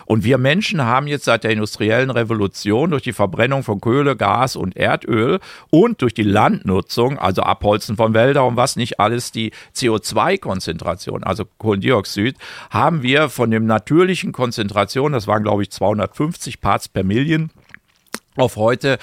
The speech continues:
vierhundertzwanzig Parts per Million erhöht. Und die Grenze, wenn's zu warm wird, also dadurch wird der Treibhauseffekt, der natürliche Treibhauseffekt, der ist dreiunddreißig Grad, also das ist die Temperaturerhöhung, sonst wär's eben zu kalt,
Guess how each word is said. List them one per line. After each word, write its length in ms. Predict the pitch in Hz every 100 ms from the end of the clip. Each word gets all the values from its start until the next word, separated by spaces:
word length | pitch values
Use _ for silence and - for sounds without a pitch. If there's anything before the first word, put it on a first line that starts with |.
| - -
vierhundertzwanzig 920 | - 139 135 127 - 120 104 135 143 -
Parts 280 | 113 120 -
per 140 | 110
Million 360 | 110 104 110 107
erhöht. 540 | 92 92 107 82 - - - -
Und 160 | - 110
die 100 | 98
Grenze, 580 | 104 131 214 - 104 - _ _ _ _ _ _ - - _
wenn's 260 | 127 117 -
zu 120 | 123
warm 280 | 107 139 110
wird, 280 | 87 85
also 160 | - 110
dadurch 320 | 123 143 156
wird 140 | 143 135
der 100 | 110
Treibhauseffekt, 760 | - 113 170 170 165 165 156
der 80 | 117
natürliche 580 | 110 104 143 175 185 165
Treibhauseffekt, 720 | 123 135 147 143 143 156 -
der 120 | 110
ist 160 | 117 -
dreiunddreißig 640 | 104 117 107 101 - 82
Grad, 420 | - 90 214 -
also 280 | - 95 90 -
das 180 | 110
ist 160 | - -
die 100 | 104
Temperaturerhöhung, 880 | 107 104 95 - 135 110 95 139 160
sonst 240 | 107 104
wär's 220 | 104 101
eben 200 | - 113
zu 120 | 95 101
kalt, 360 | 110 127 -